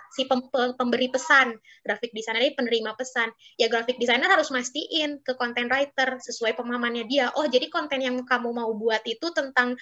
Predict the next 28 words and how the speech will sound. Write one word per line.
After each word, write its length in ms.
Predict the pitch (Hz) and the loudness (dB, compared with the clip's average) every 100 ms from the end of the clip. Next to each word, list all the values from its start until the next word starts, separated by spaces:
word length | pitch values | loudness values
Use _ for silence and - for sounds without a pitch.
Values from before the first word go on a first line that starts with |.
| - | -4
bencana 480 | - 247 247 240 240 | 2 2 2 0 0
ini?" 480 | 208 202 247 294 233 - - - - - _ - | -2 0 2 2 0 -4 -20 -20 -20 -20 _ 0
"Iya, 320 | 302 330 294 | 4 6 6
maksud 240 | 277 277 - | 4 -2 -4
aku 180 | 254 | -4
bencana 360 | 302 285 269 247 | -2 0 2 2
ini. 200 | 269 277 | 0 0
Nanti 280 | 262 247 339 | 0 0 0
slide 280 | 339 285 277 | 4 4 4
pertamanya 500 | 262 254 233 247 311 | 0 0 0 0 0
mau 160 | 302 | 0
kayak 200 | 294 233 202 | 0 0 -2
gini." 300 | 202 240 254 | -2 0 2
"Iya, 220 | 302 302 | 2 2
kayak 200 | 294 254 247 | 4 2 2
gitu. 220 | 277 269 | -2 -2
Slide 260 | 254 254 247 | 0 0 -2
keduanya 380 | - 226 254 311 | -2 0 0 2
kayak 160 | 302 254 | 0 0
gini." 180 | 233 269 | 0 2
"Iya, 180 | 302 302 | 2 2
kayak 220 | 269 247 | 2 -2
gitu." 220 | 254 269 269 | 0 2 2
"Oke, 380 | 226 - 302 277 | 2 4 4 4
nanti 260 | 247 302 | 2 -2
selesainya 520 | 311 277 277 277 320 302 - | -2 0 0 0 -4 -8 -4
harus 360 | 269 254 254 - | 0 0 -2 -6
kapan? 440 | 247 233 302 302 | -4 0 4 4